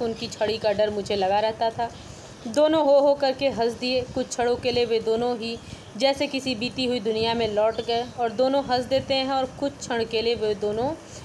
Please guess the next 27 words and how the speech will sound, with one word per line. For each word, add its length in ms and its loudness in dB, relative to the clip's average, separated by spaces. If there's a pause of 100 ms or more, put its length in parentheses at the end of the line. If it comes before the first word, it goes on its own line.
(200)
किसी 440 2 (760)
बीती 340 0
हुई 180 2
दुनिया 340 0
में 120 2
वापस 400 0
लौट 180 2
जाते 340 0
हैं। 180 -4
गोपाल 380 2
सिंह 220 -2
की 120 -4
दुकान 380 -2
के 120 -2
हुक्के 440 -2
का 120 0
आखिरी 420 0
कश 360 -2
खींचकर 460 -4 (460)
त्रिलोक 400 6
सिंह 360 0 (100)
स्कूल 440 0
की 200 -2
चारदीवारी 680 2
में 100 0
उतरते 400 0
हैं। 360 -4